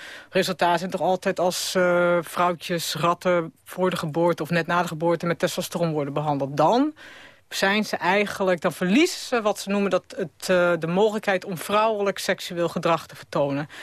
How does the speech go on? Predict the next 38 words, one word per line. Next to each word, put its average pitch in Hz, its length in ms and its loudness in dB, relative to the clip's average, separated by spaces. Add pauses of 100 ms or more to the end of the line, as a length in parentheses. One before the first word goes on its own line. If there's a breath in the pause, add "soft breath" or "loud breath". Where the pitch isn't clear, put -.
(200 loud breath)
En 156 80 -8
dat 170 120 2
is 160 180 -4
bij 160 240 2
ratten, 202 500 0 (340 loud breath)
is 160 140 -4
dat 175 260 -2
een 170 240 0
heel, 190 460 2
is 190 140 -4
een 180 120 2
gedrag 190 360 -2
wat 170 140 -4
heel 180 260 0
verschillend 196 400 0
is 175 100 -4
tussen 170 240 -4
mannetjes 165 440 -2
en 151 60 -2
vrouwtjes. 185 600 0 (680)
Dat 170 100 -2
heet 185 160 2
lordose. 160 640 0 (420 loud breath)
Dat 156 120 -6
is 170 140 -2
het 165 160 -2
krommen 180 400 2
van 160 220 -4
de 156 100 0
rug 170 320 0
van 156 200 -2
een, 151 180 -2
eh, 147 160 2
vrouwtjesrat... 180 720 0
waardoor 156 280 0
het 147 100 -2
mannetje 156 340 0
haar, 147 340 0